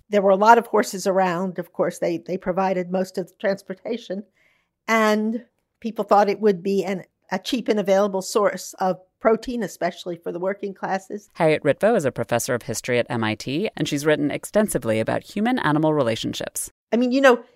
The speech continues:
Speaker 1: in extremis, of course, people do eat, eat horses. I think as part of the, uh, response to rationing in the Second World War, the Harvard Faculty Club put horse meat on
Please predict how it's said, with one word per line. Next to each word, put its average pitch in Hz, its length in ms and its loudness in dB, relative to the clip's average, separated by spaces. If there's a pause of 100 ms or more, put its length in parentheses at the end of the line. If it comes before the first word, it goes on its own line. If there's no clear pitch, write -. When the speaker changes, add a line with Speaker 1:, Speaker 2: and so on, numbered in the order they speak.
(140)
Speaker 1:
in 277 120 0
extremis, 294 840 -2
of 143 160 -10
course, 160 340 -4
people 202 300 -4
do 302 160 4
eat, - 280 -2
eat 202 180 -6
horses. 175 600 -4 (260)
I 202 80 2
think 294 260 -2
as 208 120 -2
part 247 300 4
of 208 100 2
the, 175 320 0
uh, 170 200 -2 (440)
response 202 580 -2
to - 120 -4
rationing 185 560 0
in 156 100 -8
the 165 60 -6
Second - 400 -2
World 170 240 0
War, 170 340 2
the 151 160 -4
Harvard 190 380 2
Faculty 185 420 -2
Club 151 380 -6 (760)
put 240 200 4
horse 208 360 0
meat 165 260 -6 (220)
on 185 500 0